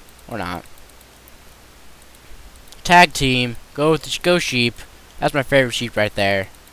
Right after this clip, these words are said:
If I could have a sheep for a pet, I totally would. Right there, that one. That one's a boss sheep. Oh, it looks like a sheep died. 'Cause the wolves right there. Sad,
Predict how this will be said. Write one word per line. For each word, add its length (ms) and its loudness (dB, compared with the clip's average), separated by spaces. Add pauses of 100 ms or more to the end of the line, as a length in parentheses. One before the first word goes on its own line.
(560)
If 120 -12
I 140 6
could 100 2
have 140 6
a 60 0
sheep 200 -6
for 160 -6
a 40 -8
pet, 220 -2
I 100 0
totally 360 -10
would. 280 -10 (1200)
Right 220 -2
there, 220 -4
that 280 -2
one. 220 -18 (880)
That 100 -10
one's 160 -8
a 40 -12
boss 400 -2
sheep. 320 -10 (1400)
Oh, 140 -4
it 20 -4
looks 180 -6
like 140 -4
a 20 -8
sheep 300 -6 (100)
died. 440 0 (1600)
'Cause 180 -18
the 60 -10
wolves 500 -12
right 260 -6
there. 340 -8
Sad, 420 -4